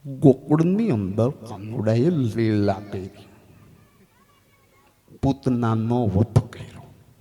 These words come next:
હવે એમાં બરાબર અહીંથી લાળ ચાલુ થઈ, ઉંમરના હિસાબે. હવે સામે ઓડિયન્સ બેઠું હોય, એના જેવડું જ હોય. એટલે ડોશીમાએ આમ કીધું, આમ જો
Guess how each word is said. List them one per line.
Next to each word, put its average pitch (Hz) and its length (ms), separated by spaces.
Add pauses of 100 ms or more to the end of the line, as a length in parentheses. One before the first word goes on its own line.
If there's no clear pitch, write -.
(760)
હવે 127 200
એમાં 170 300
બરાબર 156 340
અહીંથી 139 300
લાળ 117 340
ચાલુ 104 220
થઈ, - 220 (360)
ઉંમરના 165 360
હિસાબે. 139 460 (1700)
હવે 127 140
સામે 196 220
ઓડિયન્સ 208 380
બેઠું 208 240
હોય, 208 120
એના 202 140
જેવડું 196 340
જ 165 40
હોય. 175 140
એટલે - 1600
ડોશીમાએ 185 540
આમ 175 120
કીધું, 180 260
આમ 139 140
જો 123 80